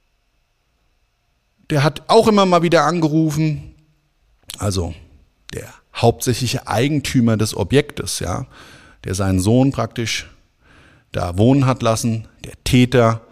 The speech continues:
Dieser Vater hat auch immer mal wieder kommuniziert,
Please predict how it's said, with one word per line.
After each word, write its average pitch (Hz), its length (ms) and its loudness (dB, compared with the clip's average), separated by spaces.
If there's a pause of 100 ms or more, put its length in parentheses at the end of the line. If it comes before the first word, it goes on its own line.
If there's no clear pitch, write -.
(460)
Dieser 127 240 2
Vater 143 420 -2
hat 127 220 -6
auch 117 100 -4
immer 143 240 -2
mal 123 200 -2
wieder 123 220 0
kommuniziert, 120 1080 -4